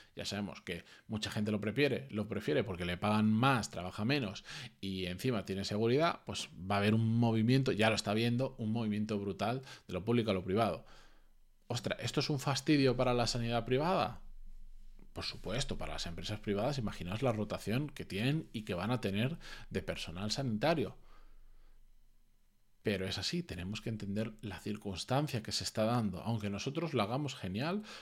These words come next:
estos son factores externos a nosotros como gestores o dentro de la empresa que no podemos cambiarlo, que es así. ¿Qué podemos hacer? Bueno, pues siempre hay muchas cosas que se pueden hacer para retener talento.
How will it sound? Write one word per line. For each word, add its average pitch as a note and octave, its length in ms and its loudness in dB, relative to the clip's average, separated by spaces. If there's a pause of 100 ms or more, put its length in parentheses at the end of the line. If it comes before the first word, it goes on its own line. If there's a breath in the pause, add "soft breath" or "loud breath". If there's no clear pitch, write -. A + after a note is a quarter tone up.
estos A#2+ 300 -4
son D3 160 0
factores - 600 0
externos C#3 880 4 (140)
a F#2+ 80 -6
nosotros B2 420 -2
como F2 300 -6
gestores C#3+ 640 2 (300 loud breath)
o F#2+ 100 0
dentro G#2+ 220 0
de A#2 60 2
la A#2 60 4
empresa C3+ 480 2 (680 loud breath)
que G#2 140 0
no D3 280 4
podemos B2 440 4
cambiarlo, F2+ 560 -6 (300)
que G2 260 -2
es - 140 -4
así. - 260 -12 (800 loud breath)
¿Qué A3 140 12
podemos G3 460 6
hacer? F#3 440 4
Bueno, C3 240 -2
pues - 140 -2
siempre A#3 320 2
hay C#3 40 0
muchas B2 540 0
cosas C#3+ 260 -2
que A2+ 60 -4
se G2+ 140 -2
pueden A2+ 180 -2
hacer G#2+ 240 -2
para A#2+ 240 2
retener F#2+ 460 -4
talento. E3+ 520 0